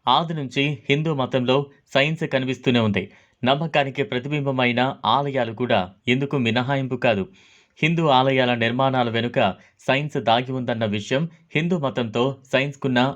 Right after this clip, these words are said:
అనుబంధాన్ని నిరూపిస్తోంది. ఆలయాల వెనుకున్న సైన్స్ మిమ్మల్ని తప్పక ఆశ్చర్యానికి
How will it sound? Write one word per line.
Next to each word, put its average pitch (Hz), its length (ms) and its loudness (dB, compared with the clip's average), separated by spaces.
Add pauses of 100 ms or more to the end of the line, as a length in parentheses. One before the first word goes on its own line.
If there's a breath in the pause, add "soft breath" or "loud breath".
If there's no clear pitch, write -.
అనుబంధాన్ని 131 640 0
నిరూపిస్తోంది. 117 800 0 (420 soft breath)
ఆలయాల 135 440 2
వెనుకున్న 117 460 -2
సైన్స్ 120 400 -2
మిమ్మల్ని 113 400 0
తప్పక 131 440 -2
ఆశ్చర్యానికి 117 600 2